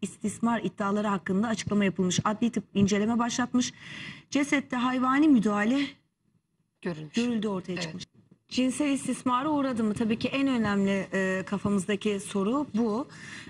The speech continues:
Speaker 1: Ve, e, bir buçuk yaşındaki Ecrin'in, e, ait olduğu, ona ait olduğu sürülen kafatası ve kemik parçalarının ormanlık bir alanda bulunduktan sonra, e, bu açıklama yapıldı en son. Ne diyorsun?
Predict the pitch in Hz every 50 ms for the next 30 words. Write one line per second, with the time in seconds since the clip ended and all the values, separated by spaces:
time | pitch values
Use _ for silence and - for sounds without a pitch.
0 | - 226 247 254 254 247 202 - 220 226 220 220 220 220 214 214 220 269 285 247
1 | 254 233 - - - 240 233 - - 233 233 226 - 247 - 226 240 247 214 214
2 | 220 226 226 233 247 269 254 190 - 214 214 214 208 208 208 208 202 190 - _
3 | _ _ _ _ _ _ _ _ _ _ _ _ _ _ _ _ - 196 214 233
4 | 262 - 262 226 202 190 180 180 185 175 170 127 - - 202 214 226 220 208 202
5 | 202 202 - 208 202 196 185 208 185 - 196 202 196 190 - 226 - 262 - 233
6 | 202 180 - 202 202 - - 226 240 - - 240 208 190 - 208 208 226 240 220
7 | - 220 220 226 233 233 233 233 - - 220 202 202 202 196 196 202 208 208 214
8 | 220 226 220 226 - - 233 214 202 185 - 208 185 185 196 233 269 262 - -
9 | - - - - - - - 202 208 208 208 202 208 208 208 277 339 302 285 302
10 | - - - 302 294 294 277 226 - 214 196 185 190 - 185 185 180 170 - 180
11 | 170 170 - 277 294 254 254 226 214 - - 226 233 285